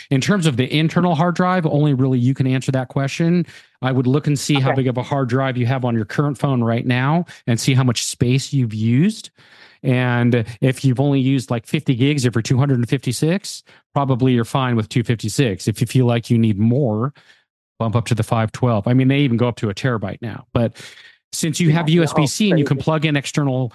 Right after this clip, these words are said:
Speaker 1: hard drives, you might be able to save yourself some money by utilizing an external hard drive and, uh, plugging it in when you need to.
Speaker 2: Fantastic. Thank you so much. I really appreciate all the advice. I really
Speaker 1: Yeah, no
Speaker 2: appreciate
Speaker 1: problem.
Speaker 2: all of
Speaker 1: Good
Speaker 2: you.
Speaker 1: luck.
Speaker 2: Merry,
Speaker 1: Let us know
Speaker 2: happy
Speaker 1: what you end up
Speaker 2: holidays.
Speaker 1: doing. <laughs>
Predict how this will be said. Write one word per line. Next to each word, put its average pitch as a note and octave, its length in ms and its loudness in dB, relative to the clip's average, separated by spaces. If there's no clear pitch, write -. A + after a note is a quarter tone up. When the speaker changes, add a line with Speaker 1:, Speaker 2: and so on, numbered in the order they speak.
Speaker 1:
hard F#3+ 200 -2
drives, B2+ 300 0
you B2+ 60 2
might C#3 160 2
be C#3 80 0
able B2+ 140 2
to - 100 -10
save C3+ 180 0
yourself B2+ 300 -2
some B2+ 160 0
money C#3 340 2
by A#2+ 380 -4
utilizing A#2+ 800 2
an B2 260 0
external B2+ 460 -2
hard C3+ 240 -2
drive C3 520 -2
and, A2+ 480 2
uh, A2+ 200 0
plugging A2+ 340 0
it A2 100 0
in A2+ 380 0
when A2+ 180 0
you G#2+ 100 0
need G#2+ 200 -2
to. - 160 -12
Speaker 2:
Fantastic. A#3+ 640 0
Thank A3 240 0
you A#3+ 200 -2
so A#3+ 60 0
much. G#3 280 -2
I - 20 2
really F#3+ 280 -2
appreciate F3+ 480 -4
all E3 100 -2
the E3+ 160 -4
advice. D3+ 380 -2
I - 20 -12
really E3 220 -2
Speaker 1:
Yeah, F#3 80 0
no D3+ 140 2
Speaker 2:
appreciate - 40 -2
Speaker 1:
problem. D3+ 280 0
Speaker 2:
all - 20 2
of A#2+ 40 0
Speaker 1:
Good D3+ 120 0
Speaker 2:
you. D#3 60 0
Speaker 1:
luck. D#3 180 -2
Speaker 2:
Merry, F3+ 160 -2
Speaker 1:
Let D#3+ 80 -2
us - 80 -6
know F#3+ 60 0
Speaker 2:
happy D3+ 100 -2
Speaker 1:
what D3 160 0
you D#3+ 60 2
end D3+ 120 0
up C#3+ 40 0
Speaker 2:
holidays. C#3 80 -6
Speaker 1:
doing. C3 340 -2
<laughs> E3+ 240 -6